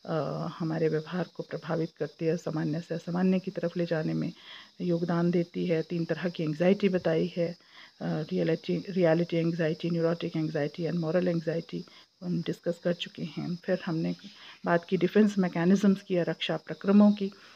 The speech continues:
किस तरह से anxiety को कम करने के लिए हमारा मन जो है वो defense mechanisms की उत्पत्ति करता है और through the use of those defense mechanisms हमारी anxiety जो है काफ़ी हद तक,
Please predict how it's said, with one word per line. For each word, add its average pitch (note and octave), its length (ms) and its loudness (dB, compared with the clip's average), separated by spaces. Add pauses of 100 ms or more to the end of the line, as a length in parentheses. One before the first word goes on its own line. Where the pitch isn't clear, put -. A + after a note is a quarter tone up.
(240)
किस G3 180 -4
तरह F#3 200 -4
से F#3 180 -4
anxiety E3+ 500 0
को F#3+ 220 -2
कम F3 240 -2
करने F3 360 0
के F3 160 -2
लिए E3 280 2
हमारा D#3+ 380 -2
मन F#3 320 6
जो F3 220 2
है F#3 100 -2
वो G3+ 160 -2
defense F3+ 440 -4
mechanisms F3+ 760 2 (440)
की F3 80 -2
उत्पत्ति E3+ 440 -4
करता E3+ 340 0
है G3 240 2
और D#3+ 180 -2
through F#3 280 -2
the F#3+ 220 2
use F#3+ 180 4
of E3+ 120 -4
those F3 300 -4
defense E3+ 600 -4
mechanisms F3+ 600 2 (480)
हमारी F#3 560 -2
anxiety F#3 460 0
जो G#3 120 2
है F3+ 140 -2
काफ़ी E3 320 -6
हद E3+ 200 -4
तक, G#3 220 -4